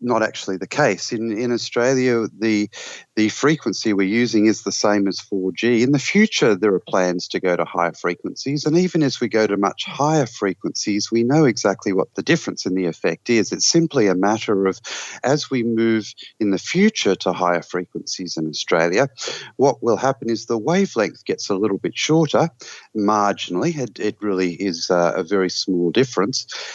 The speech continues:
And what happens as it gets smaller is it gets absorbed more superficially. So instead of going deeper into your body,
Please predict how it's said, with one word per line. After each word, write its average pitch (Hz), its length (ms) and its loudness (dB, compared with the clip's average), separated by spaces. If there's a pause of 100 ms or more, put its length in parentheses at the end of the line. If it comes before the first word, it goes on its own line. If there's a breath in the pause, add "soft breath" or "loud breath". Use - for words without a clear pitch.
(160 loud breath)
And 139 160 4
what 180 160 4
happens 170 500 0
as 107 140 -4
it 85 80 -6
gets - 220 -2
smaller 113 680 2
is 110 280 2
it - 140 -4
gets - 260 0
absorbed 110 760 0
more 104 200 2
superficially. 101 760 0
So 107 320 2 (380 loud breath)
instead 143 360 2
of 170 140 2
going 110 360 2
deeper 110 420 2
into 151 260 2
your 110 140 2
body, 113 380 2